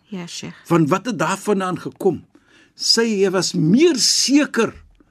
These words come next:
Speaker 2: wat Allah vir haar gegee het as wat jy sien in jou eie hande. Subhanallah.
Speaker 1: Ja, Sheikh.
Speaker 2: Met ander woorde, wat Allah gesê het, sy is more confident in jy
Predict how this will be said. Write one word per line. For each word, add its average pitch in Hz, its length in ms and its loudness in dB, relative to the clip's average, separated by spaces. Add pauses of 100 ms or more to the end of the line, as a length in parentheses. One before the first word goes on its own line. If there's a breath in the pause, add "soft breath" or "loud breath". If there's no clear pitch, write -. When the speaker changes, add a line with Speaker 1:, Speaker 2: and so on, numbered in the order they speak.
(540 soft breath)
Speaker 2:
wat 160 320 -2
Allah 294 420 2
vir 226 220 -4
haar 160 300 0
gegee 185 400 0
het - 240 -4 (360)
as 131 180 -2
wat 139 220 -2
jy 139 100 -2
sien 165 260 -4
in 131 120 -2
jou 131 200 0
eie 143 180 2
hande. 104 400 -8 (760)
Subhanallah. - 760 -14 (340)
Speaker 1:
Ja, 175 180 -12
Sheikh. - 280 -14 (120)
Speaker 2:
Met 117 120 -6
ander 151 240 0
woorde, 131 340 0
wat 117 200 -10
Allah 151 320 0
gesê 127 320 -6
het, 127 180 -8 (180)
sy - 140 -4
is - 220 -6
more 135 360 0
confident 170 640 2 (560)
in 110 240 -4
jy 175 340 2